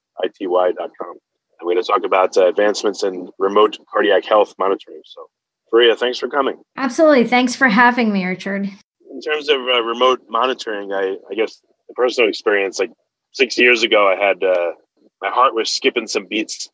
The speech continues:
Speaker 1: So, uh, you know, I went to the heart doctor. They gave me, like, a, a Holter monitor and stuff to wear, and it was, like,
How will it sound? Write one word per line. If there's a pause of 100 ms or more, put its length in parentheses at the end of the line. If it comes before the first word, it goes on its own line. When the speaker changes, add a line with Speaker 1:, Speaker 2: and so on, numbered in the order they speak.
Speaker 1:
So,
uh,
you
know,
I
went
to
the
heart
doctor.
They
gave
me,
like,
a, (480)
a
Holter
monitor
and
stuff
to
wear,
and
it
was,
like,